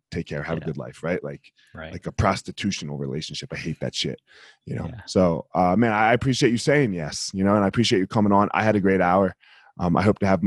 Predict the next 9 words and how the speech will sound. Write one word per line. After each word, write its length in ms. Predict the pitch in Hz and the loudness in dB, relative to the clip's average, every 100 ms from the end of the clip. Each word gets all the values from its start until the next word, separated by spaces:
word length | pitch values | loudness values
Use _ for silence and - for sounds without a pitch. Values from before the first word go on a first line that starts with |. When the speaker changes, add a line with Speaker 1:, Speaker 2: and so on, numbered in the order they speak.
| - | 0
Speaker 1:
more 240 | 95 92 | 0 2
time 380 | - 95 92 87 | 0 0 0 -4
speaking, 440 | - - 113 101 95 | -12 0 2 2 0
however, 400 | 90 95 92 87 | 2 4 4 2
however 300 | 90 90 90 | 2 2 4
we 100 | 85 | 2
stay 240 | - 80 | 0 -4
connected. 440 | - 78 76 76 - | -4 -8 -8 -12 -12
So, 240 | 80 73 | -10 -10